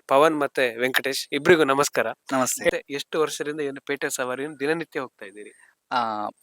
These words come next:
Speaker 2: ಪೇಟೆ ಸವಾರಿ ಅಂದ್ರೆ ಎರಡು ಸಾವಿರದ ಹನ್ನೆರಡರಲ್ಲಿ ಮಾಲಿಂಗೇಶ್ವರ ದೇವಸ್ಥಾನದಲ್ಲಿ ಬ್ರಹ್ಮಕಲಶ ಆದ ನಂತರ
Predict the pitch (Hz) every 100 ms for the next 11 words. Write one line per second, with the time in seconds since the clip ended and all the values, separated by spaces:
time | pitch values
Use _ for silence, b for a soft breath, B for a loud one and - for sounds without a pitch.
0 | - - 139 131 147 147 139 139 135 135
1 | 143 147 127 135 - 135 131 123 127 135
2 | 131 127 123 127 123 123 123 123 - 123
3 | 117 120 - 120 117 113 113 107 113 117
4 | 120 117 - 110 110 113 113 113 110 117